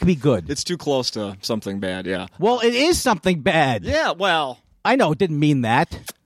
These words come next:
Speaker 2: Um, you could say Anoka.
Speaker 1: Oh, what are you people from Anoka?
Speaker 2: That will get
Speaker 1: Oh, this table's not getting it. What are you from Anoka? Are you really from a place called Coon Rapids?
Speaker 2: I'm not.
Speaker 1: Oh,
Speaker 2: But
Speaker 1: but
Speaker 2: there
Speaker 1: it's
Speaker 2: is a place.
Speaker 1: C O O N?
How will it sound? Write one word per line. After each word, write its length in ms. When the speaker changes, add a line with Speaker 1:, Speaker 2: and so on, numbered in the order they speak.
Speaker 2:
Um, 640
you 120
could 160
say 260
Anoka. 540
Speaker 1:
Oh, 340
what 140
are 40
you 120
people 280
from 160
Anoka? 520
Speaker 2:
That 140
will 80
get 100
Speaker 1:
Oh, 120
this 160
table's 360
not 180
getting 280
it. 140
What 160
are 20
you 80
from 160
Anoka? 540
Are 80
you 100
really 160
from 140
a 20
place 200
called 180
Coon 240
Rapids? 480
Speaker 2:
I'm 180
not. 100
Speaker 1:
Oh, 240
Speaker 2:
But 60
Speaker 1:
but 60
Speaker 2:
there 100
Speaker 1:
it's 100
Speaker 2:
is 60
a 40
place. 160
Speaker 1:
C 200
O 160
O 180
N? 380